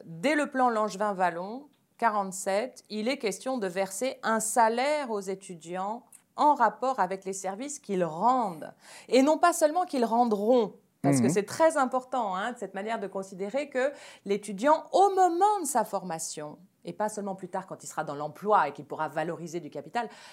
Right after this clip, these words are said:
Speaker 1: l'étudiant, au moment de sa formation, rend un service à la collectivité, du fait
Speaker 2: Mhm.
Speaker 1: même qu'il se forme. Alors en même temps, c'est affirmatif, c'est déclaratif,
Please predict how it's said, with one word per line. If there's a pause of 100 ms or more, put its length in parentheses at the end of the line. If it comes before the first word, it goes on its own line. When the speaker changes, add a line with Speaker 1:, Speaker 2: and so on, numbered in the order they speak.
(100)
Speaker 1:
l'étudiant,
au
moment
de
sa
formation,
rend
un
service
à
la
collectivité, (320)
du
fait
Speaker 2:
Mhm.
Speaker 1:
même
qu'il
se
forme. (360)
Alors
en
même
temps, (400)
c'est
affirmatif,
c'est
déclaratif,